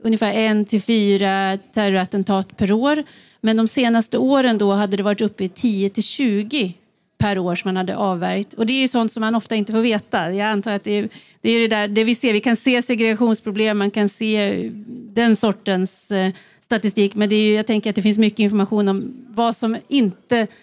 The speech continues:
blev, men som hade kunnat bli i värsta fall. Är det här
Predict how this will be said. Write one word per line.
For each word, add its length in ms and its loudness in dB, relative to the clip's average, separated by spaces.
blev, 340 0
men 160 -2
som 160 -2
hade 260 -4
kunnat 260 -2
bli 460 -4
i 80 -8
värsta 320 -6
fall. 280 -10
Är 140 -2
det 80 0
här 320 -2